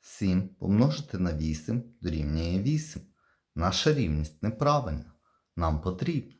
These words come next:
перемістити два сірники, щоб наша рівність була правильною. Це є досить простенька математична задачка, з якою без проблем справляються як діти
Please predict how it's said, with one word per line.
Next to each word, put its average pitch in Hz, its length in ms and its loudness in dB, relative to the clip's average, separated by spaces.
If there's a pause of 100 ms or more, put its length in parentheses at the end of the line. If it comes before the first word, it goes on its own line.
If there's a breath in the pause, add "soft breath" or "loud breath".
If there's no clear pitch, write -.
перемістити 90 760 0
два 87 300 2
сірники, 80 840 -6 (280 soft breath)
щоб - 260 -8
наша 82 440 0
рівність 76 540 -2
була 73 300 2
правильною. 107 720 0 (760 soft breath)
Це 123 220 4
є 170 80 2
досить - 480 -2
простенька 131 520 2
математична 85 800 -2
задачка, 76 680 -2 (440 soft breath)
з 85 120 0
якою 151 320 2
без 139 220 -4
проблем 143 480 2
справляються 76 760 -4
як 87 400 0
діти 101 340 -6